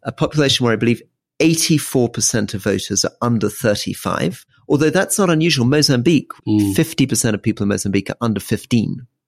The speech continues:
Speaker 1: Obviously, when we
Speaker 2: Wow.
Speaker 1: talk about, you know, we've talked about Japan and the way in which its population's slowing down and the way in which Britain's population will really only go up with immigration, but Africa is the big exception to that story. It's the one part of the
Speaker 2: Yeah.
Speaker 1: world where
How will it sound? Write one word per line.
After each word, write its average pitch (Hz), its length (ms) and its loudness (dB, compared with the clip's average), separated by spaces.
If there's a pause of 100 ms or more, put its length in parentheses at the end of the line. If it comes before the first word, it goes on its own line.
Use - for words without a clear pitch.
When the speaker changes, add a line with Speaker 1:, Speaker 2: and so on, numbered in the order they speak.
Speaker 1:
Obviously, 143 360 0
when 127 200 2
we 127 80 2
Speaker 2:
Wow. - 40 -4
Speaker 1:
talk 175 300 0
about, 113 360 -4
you 113 100 -4
know, 98 80 -8
we've 113 180 -6
talked - 260 -2
about 101 260 -4 (280)
Japan 117 720 0 (100)
and 104 160 -2
the 101 60 0
way 104 160 2
in 101 120 0
which - 200 -2
its - 140 -6
population's - 680 -2
slowing 98 320 0
down 107 320 0
and 98 100 -2
the 101 60 -2
way 104 140 0
in 101 80 0
which 101 220 -4 (560)
Britain's 123 320 0
population 104 560 0
will 101 80 2
really 104 240 2
only 95 180 2
go 98 160 0
up 98 120 -4
with 104 100 -2
immigration, 110 520 0
but - 220 -4 (160)
Africa 135 380 -2
is 101 140 -2
the 98 100 -2
big 107 200 0
exception - 540 -4
to - 80 -20
that - 160 -2
story. 95 300 -2
It's - 140 -10
the 104 100 -2
one 107 180 0
part 95 220 -6
of - 60 -8
the - 60 -2
Speaker 2:
Yeah. 98 80 -2
Speaker 1:
world - 200 -4
where - 180 -6